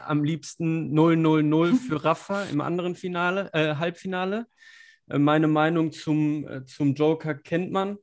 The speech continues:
Und, ähm, dann spielt Sascha Zverev das Match seines Lebens, schlägt auf wie ein absolutes Tier. Vorhand wie Rückhand Strahl, egal ob Cross oder Longline.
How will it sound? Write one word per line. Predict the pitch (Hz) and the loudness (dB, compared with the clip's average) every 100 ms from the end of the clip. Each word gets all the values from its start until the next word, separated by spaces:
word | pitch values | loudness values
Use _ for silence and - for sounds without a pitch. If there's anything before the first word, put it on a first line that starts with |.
| _ _ - - _ _ | _ _ -20 -20 _ _
Und, | - 151 151 156 156 151 - 147 | 2 6 6 4 2 -4 -6 2
ähm, | 143 151 147 147 | 4 4 2 0
dann | 123 147 165 190 180 | 0 4 4 2 -4
spielt | - - 180 185 | -10 -6 -4 -4
Sascha | 131 160 - 185 | -2 -2 -2 -8
Zverev | - - 165 170 190 180 - | -8 -2 -2 0 -4 -6 -4
das | 151 143 143 | -4 -2 2
Match | 160 190 - | 2 0 -6
seines | 156 160 160 123 | -2 0 0 -2
Lebens, | 123 151 175 226 240 - _ | 0 0 0 -4 -6 -12 _
schlägt | 139 - 151 170 165 - | -10 -2 2 2 2 0
auf | 170 185 - | 2 0 -4
wie | 156 | -4
ein | 156 143 | -4 -2
absolutes | 196 202 - 175 156 139 139 | -4 -4 -10 -6 -4 -4 -6
Tier. | - 135 131 156 190 _ _ _ | -6 -2 0 0 -4 _ _ _
Vorhand | - - 180 185 180 170 | -8 2 4 4 0 -2
wie | |
Rückhand | 160 185 - 180 165 | 0 0 -2 -4 -4
Strahl, | - 147 156 185 202 | -6 -2 0 0 -2
egal | 151 151 165 170 | -4 -2 -2 -4
ob | 147 | -8
Cross | - - 185 - | -8 -6 -6 -6
oder | 151 156 | -2 0
Longline. | 151 175 180 185 196 | 0 0 -2 -2 -4